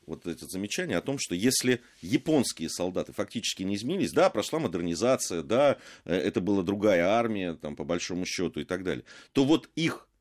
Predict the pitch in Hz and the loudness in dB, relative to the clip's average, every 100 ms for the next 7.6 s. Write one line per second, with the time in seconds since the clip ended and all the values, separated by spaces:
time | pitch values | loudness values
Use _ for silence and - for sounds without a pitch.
0 | _ - 135 131 135 131 175 269 190 - | _ -4 2 4 6 4 2 2 2 2
1 | 107 78 - _ _ - 117 - 135 113 | 0 -2 -4 _ _ -2 0 4 4 6
2 | 95 90 87 - - 110 107 120 - - | 2 0 -2 -2 0 2 4 2 2 4
3 | 147 107 73 60 - - - 123 165 131 | 6 4 2 -8 -16 -20 -4 2 2 2
4 | 101 - 120 120 82 73 64 62 69 87 | 0 0 2 4 2 -4 -14 -10 -6 0
5 | 87 180 175 131 127 110 - - - 82 | 4 6 6 4 4 2 -6 -20 -6 0
6 | 85 - 90 85 120 180 170 143 104 98 | 0 0 2 4 4 4 4 2 0 -2
7 | - 98 - 90 90 87 | -2 -6 -4 0 2 2